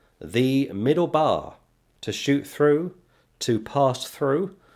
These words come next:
the boards from the one end to the other." This tabernacle will be carried. The Levites will carry it around. On one occasion,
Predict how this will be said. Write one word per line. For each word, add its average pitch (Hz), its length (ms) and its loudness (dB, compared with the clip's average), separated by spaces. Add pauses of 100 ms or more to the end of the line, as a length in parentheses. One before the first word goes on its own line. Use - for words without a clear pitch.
(180)
the 107 80 -2
boards 151 640 2
from 110 220 -2
the 113 200 0
one 127 300 2
end 151 460 -4
to 147 220 -4
the 147 220 -6
other." 139 300 -8 (560)
This 147 400 4 (460)
tabernacle 127 840 -2
will 107 80 -8
be 110 140 -4
carried. 127 540 -2 (360)
The 107 160 -4
Levites 117 540 0
will 110 80 -8
carry 117 380 0
it - 280 -6
around. 120 640 0 (220)
On 113 120 2
one 123 160 2
occasion, 117 680 -2